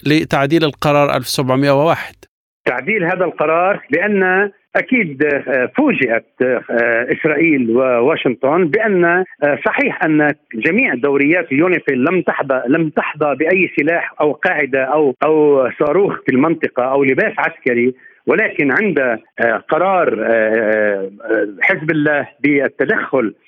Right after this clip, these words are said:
Speaker 2: آه، واستغلال الوضع الذي يجري في غزة وقتال إسرائيل في غزة والتدخل لمساندة القوى الفلسطينية و-، آه، وتدخل عسكريا، يعني هناك، آه،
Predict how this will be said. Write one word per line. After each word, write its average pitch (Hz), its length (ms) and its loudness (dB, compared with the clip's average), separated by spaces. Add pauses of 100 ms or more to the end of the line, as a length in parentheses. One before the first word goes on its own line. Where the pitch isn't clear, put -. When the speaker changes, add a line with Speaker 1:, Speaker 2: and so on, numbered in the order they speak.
(200)
Speaker 2:
آه، 120 220 2
واستغلال 139 760 0
الوضع 139 340 0
الذي 127 220 0
يجري 139 360 0
في 131 260 0
غزة 123 260 -2
وقتال 135 540 -2
إسرائيل 139 420 0
في 131 100 0
غزة 120 540 -2 (160)
والتدخل 180 800 0
لمساندة 139 720 0 (220)
القوى 135 460 0
الفلسطينية 151 920 0 (240)
و-، 151 80 2
آه، 135 500 0
وتدخل 139 1080 0
عسكريا، 131 500 -2
يعني 165 500 0 (220)
هناك، 202 340 0 (480)
آه، 123 240 2